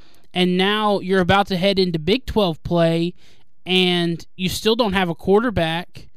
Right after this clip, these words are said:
And you're like, "Oh, God, this season's gonna be long." I was not looking forward to this season. I was ready to clean house. I was ready to start over, fire 'em all into the sun,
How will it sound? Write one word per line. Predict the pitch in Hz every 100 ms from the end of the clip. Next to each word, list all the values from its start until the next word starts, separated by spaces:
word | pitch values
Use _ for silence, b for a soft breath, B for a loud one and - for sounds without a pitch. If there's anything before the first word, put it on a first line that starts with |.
| - - - - -
And | 185
you're | 185
like, | 180 160
"Oh, | 160 160 147
God, | 151
this | 151 156
season's | - 151 143 139
gonna | 143
be | 139 135
long." | 147 165 135
I | 151 208
was | 226 170
not | 165 175 196 220 175
looking | 175 165
forward | 156 190 202 165
to | 151
this | 151 147
season. | 185 160 139 - b b b
I | 165 208
was | 208
ready | 185 214 202
to | 165
clean | - 156
house. | 143 196 214 277 - - - b b -
I | 185
was | 185
ready | 170 190
to | 175
start | - 175 147 147
over, | 185 240 233 262 262 b b - 160 151 -
fire | - - 202 226 233
'em | 202
all | 202 214
into | 202 175
the | 160
sun, | - 220 233 247 262